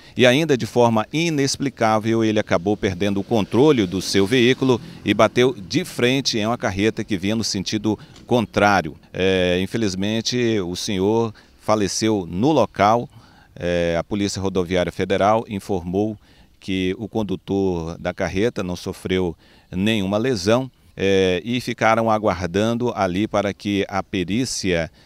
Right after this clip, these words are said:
chegasse para fazer os levantamentos técnicos, para saber quais os motivos, o que levou,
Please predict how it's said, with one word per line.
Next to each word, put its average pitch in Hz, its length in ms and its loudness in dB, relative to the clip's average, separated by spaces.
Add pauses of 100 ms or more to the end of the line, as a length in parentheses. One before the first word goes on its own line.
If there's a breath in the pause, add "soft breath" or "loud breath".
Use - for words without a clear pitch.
chegasse 107 800 -2
para 110 160 -2
fazer 104 280 -2
os 107 120 -2
levantamentos 98 680 -4
técnicos, 101 600 -2 (200 soft breath)
para 135 140 -6
saber 120 400 2 (260 loud breath)
quais 123 440 4
os 107 160 -6
motivos, 107 800 -2
o 101 80 -4
que - 120 -4
levou, 107 480 2